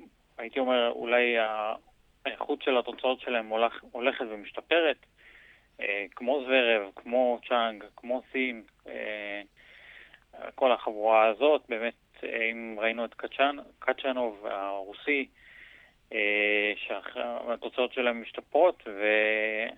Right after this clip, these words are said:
וזה אומנם מוקדם מדי לדבר על חילופי דורות, אבל יש, יש דור יפה מאוד שמתקדם ומתבשל, אה, בחודשים האחרונים.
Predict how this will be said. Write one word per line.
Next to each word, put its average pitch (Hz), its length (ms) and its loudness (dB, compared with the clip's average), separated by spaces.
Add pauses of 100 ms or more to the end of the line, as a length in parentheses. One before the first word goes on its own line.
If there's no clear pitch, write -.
(640)
וזה 107 340 -6
אומנם 113 420 2
מוקדם 135 460 2
מדי 120 440 4
לדבר 110 400 2
על 113 140 4
חילופי 120 380 -6
דורות, 165 440 0
אבל 120 280 4 (720)
יש, 139 340 0
יש 139 280 -4
דור 139 260 4
יפה 127 300 2
מאוד 123 240 0 (100)
שמתקדם 113 580 -2
ומתבשל, 104 680 -4 (340)
אה, 101 240 -16 (500)
בחודשים 117 500 -4
האחרונים. 101 360 -2